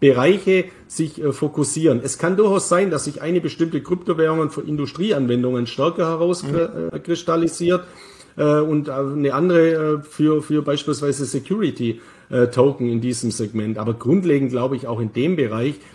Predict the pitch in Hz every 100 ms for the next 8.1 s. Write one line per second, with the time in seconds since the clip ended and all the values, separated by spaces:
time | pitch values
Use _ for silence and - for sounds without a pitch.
0 | _ _ 110 - 240 285 - 113 120 107
1 | - 113 107 135 135 110 113 160 - 143
2 | 117 120 - 120 110 123 123 127 - 117
3 | 98 101 123 92 95 87 - _ 113 104
4 | 110 147 - 151 123 143 139 123 139 143
5 | 123 - - - - 123 147 147 117 123
6 | 117 135 151 131 - 143 127 123 117 143
7 | 151 127 120 120 113 185 196 - 110 110
8 | 104